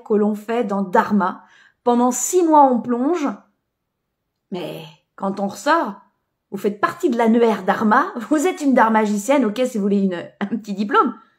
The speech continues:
Mais vous avez traversé le feu. C'est non négociable. Donc quand je suis pas à la hauteur, ok, j'accepte. Mon ego, il s'en prend un petit coup. Moi, par exemple, l'universitaire,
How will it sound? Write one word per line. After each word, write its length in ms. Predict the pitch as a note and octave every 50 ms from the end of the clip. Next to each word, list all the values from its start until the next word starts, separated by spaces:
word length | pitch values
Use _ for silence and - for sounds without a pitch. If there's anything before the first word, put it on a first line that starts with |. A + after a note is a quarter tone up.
| _ _ _ _ _ _ _ _ _ _ _ _ _ _ _ _ _
Mais 560 | G#3 G#3 G3+ G3 F#3 F#3 F3+ E3+ E3 E3 E3+
vous 160 | - F#3 G3 F#3+
avez 120 | E3+ E3+
traversé 440 | F3 - F#3 F3 F3+ F3 - - F#3
le 60 | F#3
feu. 240 | F#3+ - - - - _ _ _ _ _ _ _ _ _ _ _ _ _ _ _ _ _ _ _ _ _ _ _ _ _
C'est 140 | - - A3
non 140 | A3 G#3+ G#3
négociable. 460 | G3 F#3 F3+ F3 F3+ - - C3+ - _ _ _ _ _ _ _ _ _ _ _ _ _ _ _ _ - -
Donc 160 | F#3+ F#3 F3+
quand 120 | F#3 C#4 E4
je 40 | -
suis 120 | - E4
pas 140 | - C#4 C4
à 40 | B3
la 120 | A#3+ A3
hauteur, 340 | A3+ A3+ - D4+ F4+ G4 F#4+ F#4
ok, 140 | - E4 C#4 C#4 D4+ D#4+ D4+ - - _ _ _ _ _ _ _ _ - - _ _ _ _ _ _ _ _ _ _ G#3
j'accepte. 600 | G3+ D4+ D#4+ D#4+ - - D4 C#4 - - - G#3
Mon 200 | A3 B3 C#4 C#4+
ego, 260 | D#4 C#4 A3 D4+ E4+
il 280 | F#4+ F4 E4+ C#4 C4
s'en 180 | B3+ C4+ B3+ B3
prend 140 | - - D#4+
un 100 | D4 C#4
petit 180 | C4+ - B3
coup. 180 | - D4+ F#4 F#4
Moi, 180 | B3 A#3+ C4 C4+
par 180 | A#3 G#3 G3+ G3+
exemple, 440 | G#3 G#3 G#3 C4 C4 B3 G3+ -
l'universitaire, 1040 | F#3 G#3+ G#3+ A3 G#3+ G#3 G3 F#3+ - - - A3+ G3+ G#3+ F4+ G#4 F#4 B3+ F#3 -